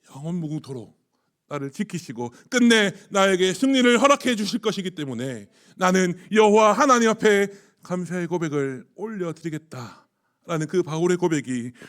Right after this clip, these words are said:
우리의 고백이 될 수 있기를 간절히 소망합니다. 이 치열한 싸움 속에서도 끝까지 주님을 붙들므로 말미암아 승리자로 서는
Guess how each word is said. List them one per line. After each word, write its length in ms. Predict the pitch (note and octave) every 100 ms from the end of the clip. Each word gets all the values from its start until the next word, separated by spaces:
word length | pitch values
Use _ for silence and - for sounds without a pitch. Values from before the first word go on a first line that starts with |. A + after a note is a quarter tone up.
| -
우리의 340 | F#3 F#3 F3+
고백이 280 | F#3 G3 F#3+
될 140 | F#3+ F#3
수 140 | F#3+
있기를 340 | F3 D3+ D3
간절히 340 | C#3+ D3+ D3+ D3
소망합니다. 680 | E3 D#3 B2 G#2+ G2 - _ _ _ _ _ _ _ _
이 120 | E3 E3
치열한 400 | - F3+ E3 D#3
싸움 260 | G3+ E3+
속에서도 640 | D#3 E3+ D#3+ D#3 D3 C#3+ - - _
끝까지 680 | G3+ G3 F#3 C#3+ D#3+ C#3+ C#3+ - _ _ _ _ -
주님을 380 | G#3 G3+ F3+
붙들므로 520 | E3 E3+ F#3+ F3+ D#3+ D3+
말미암아 760 | C3+ C3 C#3 A#2+ G2+ G#2+ B2 _ _ _ _ _ _ _ _
승리자로 640 | - F3 E3+ E3 D#3+ D#3+ D3+
서는 500 | - F#3 D#3+ D3+